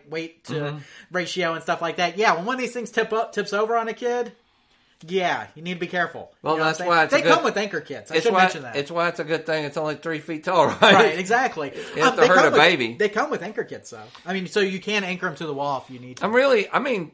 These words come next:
Speaker 2: I really thought it was pretty. Number one, we talked about it
Speaker 1: Yep.
Speaker 2: before. We said to make one coin up was possible.
Speaker 1: Right.
Speaker 2: We haven't done it yet, but
Speaker 1: Right.
Speaker 2: somebody that actually did it and put a card reader on it, I thought was kinda cool.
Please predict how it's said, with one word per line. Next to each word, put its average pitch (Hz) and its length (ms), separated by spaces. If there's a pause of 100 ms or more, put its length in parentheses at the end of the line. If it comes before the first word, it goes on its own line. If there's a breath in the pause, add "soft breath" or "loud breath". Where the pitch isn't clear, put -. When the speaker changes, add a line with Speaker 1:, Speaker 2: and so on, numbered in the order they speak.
(140)
Speaker 2:
I 240 260
really 190 320
thought 175 260
it 160 60
was 147 120
pretty. 185 500 (360)
Number 185 360
one, 202 300
we 226 160
talked 160 340
about 117 300
it 151 100
Speaker 1:
Yep. 147 60
Speaker 2:
before. 202 340
We 175 120
said 156 440
to 170 80
make 202 240
one 220 180
coin 202 300
up 226 260
was 156 140
possible. 165 720
Speaker 1:
Right. 160 80
Speaker 2:
We 208 60
haven't 170 240
done 226 200
it 120 80
yet, 113 380
but 151 120
Speaker 1:
Right. 143 60
Speaker 2:
somebody 220 340
that 175 120
actually 185 380
did 127 260
it 226 140
and 156 100
put 180 120
a 180 60
card 175 280
reader 185 360
on 202 180
it, 220 120
I 175 140
thought 190 300
was 135 160
kinda 208 460
cool. 226 460